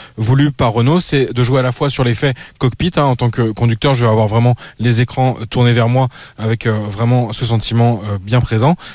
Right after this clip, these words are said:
mais également l'espace, hein, on est dans un véhicule qui se veut familial, il y a une banquette d'ailleurs coulissante à l'arrière qui va me permettre de faire varier le volume de coffre entre cinq cent trente et cinq cent soixante-quinze litres,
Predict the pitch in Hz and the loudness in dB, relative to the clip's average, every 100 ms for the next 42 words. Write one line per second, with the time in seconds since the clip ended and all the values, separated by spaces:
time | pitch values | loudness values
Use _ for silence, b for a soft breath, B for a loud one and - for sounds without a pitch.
0 | B - 151 131 117 120 151 b - 113 | B -2 0 -2 -2 0 -2 b -4 -2
1 | - 143 151 131 113 104 110 110 104 120 | 0 0 0 0 0 -2 -4 -6 -6 -6
2 | - - 135 127 135 120 123 98 113 107 | -6 -6 -4 0 2 2 2 2 0 2
3 | 120 143 110 107 104 92 B B 104 120 | 2 2 0 -2 -6 -8 B B -4 -2
4 | 139 123 107 101 113 117 - - 127 - | -2 -2 -4 0 0 0 -2 -6 -4 -2
5 | 131 - 113 101 127 131 120 104 110 120 | -4 -4 -4 0 0 2 0 0 0 0
6 | 120 B B 113 104 113 110 120 127 B | -4 B B -6 0 2 4 4 2 B
7 | B - 127 127 127 120 117 131 127 107 | B -4 -2 0 0 0 0 -2 -2 -4
8 | 113 - 117 127 117 - 120 117 - 127 | -4 -2 -4 -4 -6 -6 -6 -6 -6 -4
9 | 123 120 117 110 113 104 110 101 165 - | 0 -2 -4 -2 -2 0 0 2 0 0